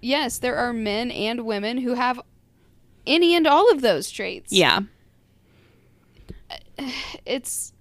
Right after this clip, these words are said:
Speaker 1: it's just silly. It's just silly.
Speaker 2: Yeah.
Speaker 1: You can't categorize people that way.
Speaker 2: No.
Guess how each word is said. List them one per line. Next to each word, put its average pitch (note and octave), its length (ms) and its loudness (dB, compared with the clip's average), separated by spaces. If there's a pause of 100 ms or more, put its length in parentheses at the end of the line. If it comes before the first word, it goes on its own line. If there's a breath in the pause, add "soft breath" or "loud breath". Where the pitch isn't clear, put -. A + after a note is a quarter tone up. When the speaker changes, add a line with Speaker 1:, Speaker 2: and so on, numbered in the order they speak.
(340)
Speaker 1:
it's - 280 -12
just C4+ 220 -6
silly. C3+ 460 -8 (140)
It's - 200 -6
just G#4 300 -2
silly. - 500 -4
Speaker 2:
Yeah. G3 120 -8 (200)
Speaker 1:
You C#4 180 -2
can't - 340 -2
categorize D#4+ 680 -4
people F#3 300 -8
that - 200 -8
way. - 120 -6
Speaker 2:
No. G3 320 -6